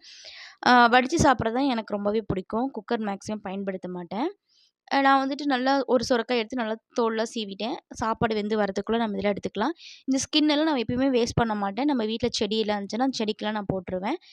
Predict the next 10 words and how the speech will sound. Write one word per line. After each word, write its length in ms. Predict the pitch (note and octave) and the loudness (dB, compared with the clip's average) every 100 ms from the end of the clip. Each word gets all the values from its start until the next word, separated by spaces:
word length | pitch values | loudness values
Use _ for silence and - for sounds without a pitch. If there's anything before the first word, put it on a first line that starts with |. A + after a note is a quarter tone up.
| - - - | -20 -20 0
ரொம்ப 240 | C4 C4 E4 | 2 4 6
பொடி 260 | B3+ B3 | 4 4
பொடியா 220 | B3 C4 | 2 0
நறுக்கக்கூடாது 560 | C4+ A3+ A3+ A3 G#3 G#3+ | 0 -2 -4 -4 -4 -4
காய்கறிகளை 640 | G#3+ G3+ A3 A3+ G3+ G3 F#3+ | -4 -2 -2 -4 -4 -6 -6
எப்போதுமே. 500 | - G#3 G3 G3+ D#4 | -2 -2 -2 -6 -6
கொஞ்சம் 360 | C4+ A3 G3+ - | -6 -8 -10 -8
பெருசா 300 | G#3+ G#3 A#3 | -8 -6 -8
தான் 160 | A#3+ | -8
நறுக்கணும். 520 | G3 F#3+ - G3 B3+ | -8 -10 -8 -4 -4